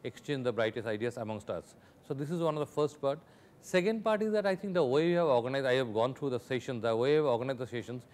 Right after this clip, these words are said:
it will help us to, to, to get to the, to the bottom of the issues and bring out the best of the, that is available out. So I think it, E T C I O has been doing a wonderful job in ensuring that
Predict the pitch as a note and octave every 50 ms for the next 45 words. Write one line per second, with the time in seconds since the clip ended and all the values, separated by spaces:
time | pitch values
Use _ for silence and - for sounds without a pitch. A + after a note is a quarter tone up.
0 | - - - - C#3 C#3 D#3+ D3+ - C3 C#3+ D#3 D#3+ D3+ - D#3+ D#3+ D3+ - -
1 | - F3 E3+ E3+ - - - - - - - - - - - - F#3+ F#3 F3 -
2 | F#3+ F#3 D3 B2+ D#3 E3 E3+ - - F3+ D#3 F3 E3+ E3 D#3+ D3+ D3 B2+ - -
3 | D#3 D#3 C#3+ C#3+ B2 A2+ C3 C3+ - D#3 D3+ D3 C#3 A#2+ A#2 C#3 C3+ A#2 A#2+ A#2
4 | - - E3+ E3 E3+ E3+ - - - - - C3+ C3+ C3+ B2+ A2 G2+ C3+ D3 C#3+
5 | D3 C#3 C#3 B2+ A#2 C3 G#2+ B2 C3 A#2+ - C#3+ B2+ A2 G#2+ B2 A#2+ A#2 A#2 A2+
6 | G#2 A2+ A2 G2+ A2+ A2 A2 G2+ F#2 G2+ G#2 G2 G2 F#2+ F#2 F2+ F2 - - -
7 | - - - - - - C3 B2 B2+ B2 B2 C#3 D3 D3 - - F3+ F3+ F3 E3+
8 | D#3 C3+ - - - - - - D3 C3 - D#3+ D3+ - - - - - E3+ E3
9 | - F#3+ F#3 - - F3 E3+ D#3+ D#3+ D#3 D3+ C#3 C3+ C3 C#3 C#3+ C3 C3 C3+ C3+
10 | C#3 B2 F#2+ F#2+ A2 B2 C#3+ D#3+ D#3+ - D#3+ C#3 B2+ B2 B2 A#2+ A#2 - A#2+ A#2
11 | A#2 A#2 - - A#2+ A#2+ A2+ - C3+ C3 B2+ B2 B2 B2 A#2+ A#2 A#2 A2